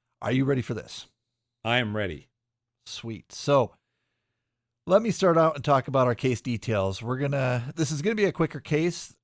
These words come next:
Speaker 1: Um, hopefully it's not gonna be a ton of stuff you have to remember like our previous cases. Um, this is, for me, it was a, a lot of fun to research this one because the technology in this one is just personally identifiable information. So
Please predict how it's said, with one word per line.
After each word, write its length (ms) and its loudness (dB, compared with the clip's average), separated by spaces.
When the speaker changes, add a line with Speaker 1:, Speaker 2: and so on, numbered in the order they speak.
Speaker 1:
Um, 260 -4
hopefully 400 0
it's 140 -4
not 160 -4
gonna 100 -8
be 140 -4
a 100 -6
ton 240 -2
of 120 -4
stuff 260 -4
you 100 -2
have 200 -2
to 80 -8
remember 420 -4
like 240 -4
our 80 -6
previous 520 -8
cases. 720 -18
Um, 280 -10
this 160 -10
is, 280 -12
for 80 -4
me, 180 -2
it 120 -4
was 220 -4
a, 140 -6
a 60 -6
lot 260 2
of 80 -6
fun 480 -4
to 240 -8
research 460 -12
this 200 -14
one 180 -12
because 480 -8
the 60 -2
technology 600 2
in 80 0
this 160 -2
one 120 -4
is 140 -4
just 380 -2
personally 360 -2
identifiable 800 -2
information. 720 -10
So 460 -6